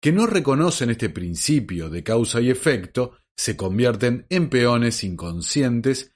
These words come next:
de intereses que no comprenden. Y es el interés justamente de estas fuerzas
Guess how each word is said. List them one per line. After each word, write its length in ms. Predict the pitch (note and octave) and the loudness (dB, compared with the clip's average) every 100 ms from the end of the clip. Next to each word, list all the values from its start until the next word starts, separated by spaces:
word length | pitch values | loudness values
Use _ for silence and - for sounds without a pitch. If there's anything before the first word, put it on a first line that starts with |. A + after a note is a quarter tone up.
| _ - | _ -2
de 120 | G#3 | 0
intereses 640 | F3+ - A#2 A#2+ - A#2+ | 2 2 4 2 0 -4
que 140 | - F2+ | -4 -4
no 140 | F#2+ | -4
comprenden. 760 | G2 A2 A#2 D3+ E2+ D2 C2+ _ _ _ _ | -2 -2 2 2 0 -6 -14 _ _ _ _
Y 160 | A2 A#2 | -4 -2
es 160 | A2 | 0
el 140 | G#2+ F#2+ | -2 -2
interés 600 | F#2 D2+ G2 C3 A#2 - | -4 -4 0 0 0 -4
justamente 760 | - F#3+ - C#3 C3 C3+ G2 | -4 -2 0 0 2 2 0
de 140 | F2+ G2 | -2 -2
estas 300 | F#2+ - - | -4 -10 -14
fuerzas 760 | - C3+ A2+ F#2+ - A#2 - | -4 0 0 -2 -4 -4 -6